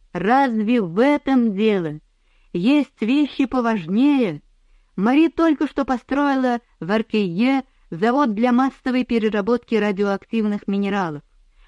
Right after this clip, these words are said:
Она с увлечением проводит в нём первые опыты.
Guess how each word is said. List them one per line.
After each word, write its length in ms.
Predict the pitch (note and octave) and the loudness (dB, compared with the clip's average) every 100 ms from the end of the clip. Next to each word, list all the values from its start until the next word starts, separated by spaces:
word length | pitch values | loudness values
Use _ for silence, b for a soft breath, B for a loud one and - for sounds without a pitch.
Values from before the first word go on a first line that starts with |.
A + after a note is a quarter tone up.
| _ | _
Она 320 | G3 A#3+ C4 | 0 2 0
с 140 | - C4+ | -2 -2
увлечением 1000 | C4 B3+ C#4+ - C#4 C#4+ C#4 C4+ C4 | 2 2 2 0 0 2 4 4 2
проводит 540 | B3+ A3 A#3+ B3+ A#3+ A#3+ | 2 0 0 0 0 -2
в 60 | A3+ | 0
нём 240 | B3 A#3+ | 0 0
первые 500 | A#3 B3 A3+ A#3+ A3+ | 0 0 2 0 0
опыты. 600 | - A#3+ A3+ D#3+ D3+ | 0 -4 -2 -6 -8